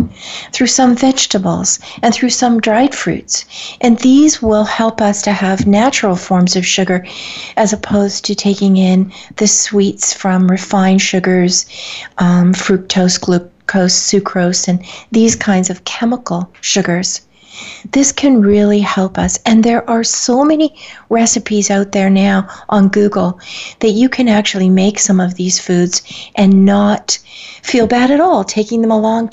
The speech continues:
to your family's Christmas dinner and introducing the family to some foods that are more healthy for them too. You have all kinds of tools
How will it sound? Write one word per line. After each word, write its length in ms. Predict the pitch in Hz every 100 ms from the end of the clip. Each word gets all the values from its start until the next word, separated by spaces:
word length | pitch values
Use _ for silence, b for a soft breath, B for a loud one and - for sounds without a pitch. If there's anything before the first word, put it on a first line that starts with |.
| -
to 260 | 226 220 220 B B B B _ _
your 160 | - 233
family's 480 | - 226 226 226 -
Christmas 440 | 254 - 233 -
dinner 400 | 233 226 285 330 B B B 240
and 360 | 233 233 - _ 269
introducing 720 | 269 294 254 269 - 202 196
the 120 | 208
family 440 | - 240 285 202 202
to 240 | - 208
some 480 | 208 196 185 185 190 B B
foods 500 | - 247 233 254 -
that 200 | - 208
are 400 | 202 202 202 208 B B B B B _ -
more 120 | 220
healthy 400 | 208 233 254 -
for 220 | 185 -
them 280 | 190 190 185
too. 400 | 180 214 202 170 - _ _ _ _ _ _ _ _ - _ _ - _ _ B B B B B B
You 160 | - 240
have 280 | 208 214 -
all 300 | 240 247 254
kinds 500 | 254 - 220 220 214
of 140 | 202 190
tools 680 | - 220 214 220 220 214